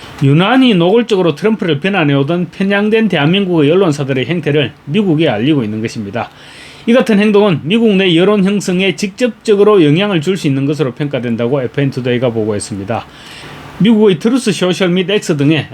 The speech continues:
이 같은 사실을 올리고 있는 네티즌들은 미국 현직 대통령을 궁지에 몰린 부패한 범죄자로 묘사하여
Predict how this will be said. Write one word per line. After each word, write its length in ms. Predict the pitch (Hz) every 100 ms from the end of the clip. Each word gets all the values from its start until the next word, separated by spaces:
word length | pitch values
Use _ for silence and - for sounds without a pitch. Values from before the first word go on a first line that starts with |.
| 113 143
이 60 |
같은 240 | 214 202 156
사실을 400 | 160 165 180 156
올리고 340 | 170 185 139
있는 220 | 127 139
네티즌들은 640 | 117 113 156 135 117 139 98 - - - - -
미국 280 | 190 254 185
현직 300 | 226 233 240
대통령을 600 | 180 180 208 160 165 120 - _ _ _ -
궁지에 320 | 277 277 226
몰린 400 | 151 139 190 180
부패한 580 | 180 196 247 214 226 202
범죄자로 640 | 175 196 202 196 180 185
묘사하여 680 | 165 143 143 151 139 143